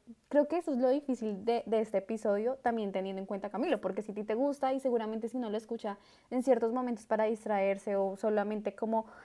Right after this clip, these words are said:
el fondo, la can-, la música de fondo de tu vida, pues uno no le pone atención a eso. Entonces, cuando hice la tarea juiciosamente, pues sí me di cuenta como que, parce, y,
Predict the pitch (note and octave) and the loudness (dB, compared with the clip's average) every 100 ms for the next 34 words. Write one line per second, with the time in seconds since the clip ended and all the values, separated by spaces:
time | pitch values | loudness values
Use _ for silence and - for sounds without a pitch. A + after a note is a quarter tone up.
0 | - A#3 A#3+ - C4+ B3 A#3 A3+ G#3 A3 | -4 0 0 2 4 4 2 0 0 0
1 | G#3 G3+ A#3 A#3+ A#3 A3 A3+ A#3+ B3 B3 | 0 0 0 0 -4 -4 -4 -2 -2 -4
2 | A#3+ A#3 B3 A#3+ A3+ G3+ G#3 A3+ G#3+ A3+ | 0 0 0 -2 0 -2 0 -2 0 -2
3 | C4 C4 A#3 G3+ F#3+ F#3 F#3+ - G3+ - | -4 -4 -4 -4 -4 -6 -8 -6 -6 -6
4 | - - - - C#4 C4+ A3+ G#3 - A3+ | -8 -14 -20 -2 2 4 2 0 -10 -2
5 | - B3+ B3 C#4 A4 A4 D4+ B3+ C#4+ C4 | 2 4 4 2 2 4 2 2 2 2
6 | A3+ A3 G#3+ B3 - A#3+ - A3 G#3 G#3 | 0 -2 -4 -6 -4 -4 -2 -2 -2 -4
7 | G#3+ G#3+ G#3 A3+ A3+ A3 G#3+ G#3 F#3+ - | -6 -6 -8 -8 -8 -8 -8 -6 -6 -10
8 | - _ _ _ - G3+ G#3 G#3 - - | -18 _ _ _ -2 -2 0 -4 -4 -10
9 | _ _ _ _ - - A#3+ | _ _ _ _ -20 -4 -2